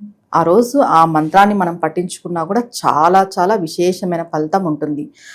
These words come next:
అనవసరంగా తోపులాడకెళ్ళి, గుళ్ళకెళ్ళి, ఇబ్బంది పడి, తోసుకొని, కింద పడి, మీద పడి, అలాంటివి ఏవి చేసుకోకున్నట్టు,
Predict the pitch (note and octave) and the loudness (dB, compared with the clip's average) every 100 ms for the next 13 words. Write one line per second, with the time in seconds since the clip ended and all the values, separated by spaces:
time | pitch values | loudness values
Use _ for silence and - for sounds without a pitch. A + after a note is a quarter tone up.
0 | - - E3 F3+ G#3 G3+ G3 G3 G3 G3+ | -20 -4 0 4 2 2 -2 -2 2 4
1 | G#3 G3 F#3 F3+ F3+ F#3 F3+ F3+ D#3+ D#3+ | 4 2 0 2 4 4 4 0 -4 -4
2 | E3 D#3 E3+ E3+ F3+ E3+ D#3 D#3 D#3 D#3 | -6 -2 0 0 0 0 -2 -2 -2 -4
3 | D3 F#3+ F#3+ E3+ D#3+ D3+ D3+ E3 F3 - | -2 0 0 -2 -2 -4 -2 -4 -4 -6
4 | E3 D#3+ D#3+ D#3 D#3+ D#3+ D#3 D3+ D3+ D#3+ | -6 -6 -4 -4 -2 -4 -4 -4 -6 -4
5 | E3+ E3 D3 C#3+ D3 D#3 F3 D3+ D3+ D#3 | 0 0 -2 -4 -6 -6 -4 -6 -6 -8
6 | D3+ C#3+ C#3 - B2+ | -8 -10 -10 -10 -14